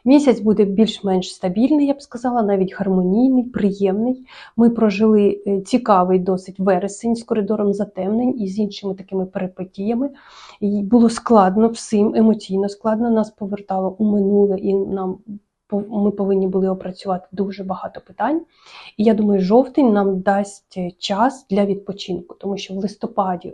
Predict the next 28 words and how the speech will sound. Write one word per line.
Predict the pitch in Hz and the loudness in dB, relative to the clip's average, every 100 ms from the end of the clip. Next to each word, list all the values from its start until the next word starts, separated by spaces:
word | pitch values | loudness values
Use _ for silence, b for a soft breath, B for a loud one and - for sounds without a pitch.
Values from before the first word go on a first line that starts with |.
| - | -6
знову | 190 214 196 175 | 0 2 0 -2
буде | 175 180 | -8 -8
ретроградний | 180 - 160 220 185 190 | -8 -10 2 2 4 0
Меркурій, | 185 190 - 277 277 262 B B | 0 -4 0 2 2 -4 B B
знову | - 220 202 | 2 4 4
нас | 190 | 2
трошки | - 202 - 190 | 0 -2 -2 -4
буде | 196 190 196 | 0 0 -2
качати, | - 226 226 - 196 214 285 285 - - | 0 0 0 -4 -4 -2 -2 -2 -4 -2
але, | 208 208 208 233 277 302 - _ 202 | 0 2 2 2 2 0 -4 _ -6
е, | 196 190 | -6 -4
в | 180 | 0
жовтні | 208 208 247 - 320 339 B B B | 4 6 4 4 4 2 B B B
ми | 208 202 | 2 4
можемо | 208 240 247 254 247 247 | 4 2 2 2 4 2
відчути | 185 208 - 220 202 - 185 190 | 0 -4 -4 -6 -6 -2 -2 -2
гармонію, | 196 190 226 269 269 254 | -2 0 2 4 4 2
баланс, | 185 185 185 226 262 254 | 2 2 4 2 0 -2
затишок, | 196 190 196 202 254 - 247 | -2 0 0 -2 -8 -8 -10
тепло | - 185 - 185 220 262 302 | -10 -14 -8 0 2 4 2
і | - 220 240 247 | 0 0 2 0
початок | 220 - 208 190 190 | -4 -4 -6 -6 -10
такого | _ _ 180 185 | _ _ -8 -2
зимового | 196 190 180 175 185 | 0 0 0 -4 -6
періоду, | 185 196 285 311 269 - | -4 -2 0 0 -2 -2
коли | 190 185 | 0 2
можна | 202 208 196 | 2 0 -6
більше | 175 190 208 - | -6 -4 -4 -4